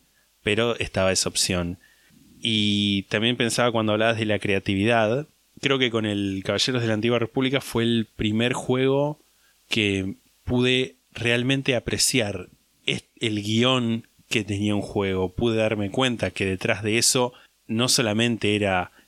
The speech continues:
ir y matar villanos y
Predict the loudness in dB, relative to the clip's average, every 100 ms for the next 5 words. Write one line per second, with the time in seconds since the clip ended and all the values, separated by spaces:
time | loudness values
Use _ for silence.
0 | _ -4 0 0 2 0 0 0 0 -2
1 | -6 -10 -20 _ -4 0 2 2 2 2
2 | 2 2 2 0 0 -4